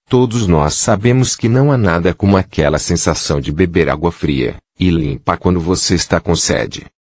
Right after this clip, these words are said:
Ou a pura alegria de mergulhar em um lago cristalino em um dia de calor. Precisamos de H vinte.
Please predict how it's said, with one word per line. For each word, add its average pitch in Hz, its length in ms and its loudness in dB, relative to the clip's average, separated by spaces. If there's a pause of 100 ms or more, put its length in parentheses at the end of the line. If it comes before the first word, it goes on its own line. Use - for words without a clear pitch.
(140)
Ou 113 140 4
a 104 60 2
pura 87 360 0
alegria 82 440 2
de 82 140 -2
mergulhar 90 560 2
em 82 80 2
um 90 140 2
lago 85 340 0
cristalino 82 720 0
em 85 60 2 (100)
um - 20 0
dia 78 320 0
de 71 120 -4
calor. 73 480 -2 (440)
Precisamos 80 720 0
de 82 80 -2
H 73 240 -2
vinte. 71 460 -6